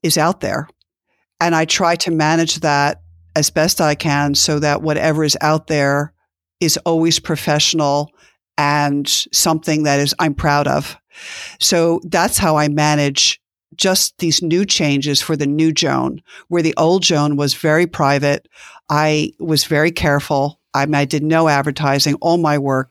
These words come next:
was always referral, and honestly still is. But certainly that paradigm is changing in, in many ways. But that was the old Joan. The new Joan is more public, more available, more accessible,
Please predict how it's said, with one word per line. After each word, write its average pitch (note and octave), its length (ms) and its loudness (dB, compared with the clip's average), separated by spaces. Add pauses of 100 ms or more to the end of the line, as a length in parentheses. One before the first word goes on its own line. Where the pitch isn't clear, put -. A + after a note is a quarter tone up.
was D3+ 300 -4
always D#3 360 0
referral, C#3+ 640 -2 (120)
and D3 200 -2 (240)
honestly D#3+ 440 2
still C#3 360 -2
is. C#3 360 0 (680)
But D#3+ 380 -2
certainly D3 420 0
that D3 280 0 (420)
paradigm D3 520 2
is C#3 100 0
changing D3 640 0 (100)
in, C#3+ 320 -2
in C#3+ 200 -2
many D3 240 -6
ways. C#3 400 0 (480)
But D#3+ 400 -2
that F#3 220 0
was E3+ 160 0
the D#3+ 160 -2
old D#3+ 260 2
Joan. C#3 300 0
The C#3+ 100 0
new E3+ 220 2
Joan D3 340 0
is C#3 180 -2
more C#3 160 0
public, D#3 600 0
more D3 220 0
available, D3+ 880 0
more D3 220 0
accessible, C#3+ 920 0